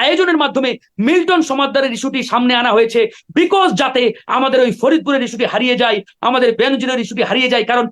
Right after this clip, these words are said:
এই বেনজিরের ইস্যুটি সামনে আসলে আওয়ামী লীগের অনেক বড় বড় এমপি, মন্ত্রী, নেতার প্যান্টের বেল্ট খুলে যাবে, কারণ ওই বেনজিরের অপরাধের সাথে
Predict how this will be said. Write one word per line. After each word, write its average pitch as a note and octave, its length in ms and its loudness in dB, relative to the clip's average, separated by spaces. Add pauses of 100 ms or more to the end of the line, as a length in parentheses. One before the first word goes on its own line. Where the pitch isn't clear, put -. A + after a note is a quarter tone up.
(160)
এই C4+ 160 2 (100)
বেনজিরের C#4 420 2 (320)
ইস্যুটি C4 240 0 (120)
সামনে F4+ 260 0 (100)
আসলে B3 180 -2 (300)
আওয়ামী C4+ 240 2
লীগের C4 280 2
অনেক C4 140 0 (100)
বড় B3+ 160 2
বড় B3 100 2 (120)
এমপি, B3+ 240 -2 (120)
মন্ত্রী, B3 260 -2 (100)
নেতার A3+ 240 -2 (280)
প্যান্টের A#3+ 380 0
বেল্ট A3+ 220 2
খুলে G3 160 2
যাবে, D#3+ 140 -2 (380)
কারণ D4+ 260 0
ওই D#4+ 80 4 (380)
বেনজিরের D#4+ 480 2
অপরাধের C#4 360 0
সাথে B3 140 -2